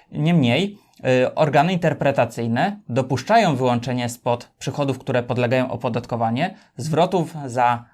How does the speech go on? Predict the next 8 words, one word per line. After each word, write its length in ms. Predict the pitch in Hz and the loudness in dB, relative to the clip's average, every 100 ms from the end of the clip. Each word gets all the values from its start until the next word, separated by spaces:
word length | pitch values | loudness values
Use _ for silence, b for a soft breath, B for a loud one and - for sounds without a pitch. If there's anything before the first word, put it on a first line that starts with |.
| _ | _
wydatki 520 | 127 117 147 143 - | -6 0 2 2 0
eksploatacyjne, 1040 | 135 - - 127 123 120 117 123 123 220 247 B | -4 -4 2 2 2 -2 -2 -4 0 0 -2 B
jeżeli 300 | 147 143 226 | -4 0 0
wynika 360 | 156 156 196 190 | 0 0 0 0
to 140 | 170 | -2
wprost 360 | 151 - 156 - | -6 -2 0 -2
z 40 | |
postanowień 880 | - 147 - 131 135 120 127 127 135 | -6 -8 0 0 2 0 0 0 -4